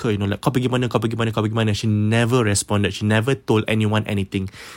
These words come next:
So they do not know where she went for that four hours, you know. Um, she just buat bodoh. Kena pukul, kena pukul, kena pukul, tapi dia bisukan diri, you know. Um, and that was a story that, that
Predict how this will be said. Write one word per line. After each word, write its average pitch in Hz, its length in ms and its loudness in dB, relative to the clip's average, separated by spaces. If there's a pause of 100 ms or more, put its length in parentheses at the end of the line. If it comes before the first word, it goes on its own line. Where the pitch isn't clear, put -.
So - 160 -2
they 117 80 6
do 120 160 6
not 127 160 0
know 131 80 2
where 123 240 4
she 117 160 0
went 113 240 0
for 104 80 0
that 101 160 -2
four 107 240 2
hours, 92 480 -2 (480)
you 104 80 -2
know. 101 240 0 (800)
Um, 95 800 -2 (240)
she - 80 -10
just 139 320 -2
buat 127 80 2
bodoh. 131 400 -2 (720)
Kena 139 160 -2
pukul, 147 320 4
kena 143 160 2
pukul, 143 160 -2
kena 143 80 2
pukul, 139 240 -2
tapi 151 240 2
dia 139 80 2
bisukan 135 320 2
diri, 104 320 0 (400)
you 98 80 -6
know. 110 240 -4 (640)
Um, 90 800 -4
and 104 160 -2
that 110 80 0
was 104 80 -2
a 95 80 -6
story 98 320 -2
that, - 160 -6
that - 160 -8